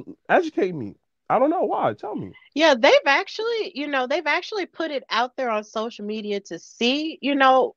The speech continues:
Speaker 2: what the answer would be. So it's not that they haven't considered it, as far as I know.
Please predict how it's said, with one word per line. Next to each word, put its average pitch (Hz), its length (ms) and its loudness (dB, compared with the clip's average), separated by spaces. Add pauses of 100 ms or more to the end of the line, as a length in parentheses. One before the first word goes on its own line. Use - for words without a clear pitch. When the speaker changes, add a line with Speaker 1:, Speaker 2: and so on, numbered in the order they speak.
Speaker 2:
what 220 540 4
the 226 200 -10
answer 226 360 -2
would 208 360 -4
be. 262 320 -10 (280)
So 254 180 8
it's 285 140 4
not 311 220 6
that 392 140 0
they 254 140 6
haven't 247 540 2
considered 285 680 -4
it, 330 200 -6
as 277 180 -10
far 285 220 -2
as 311 160 -6
I 311 140 -4
know. 320 440 -12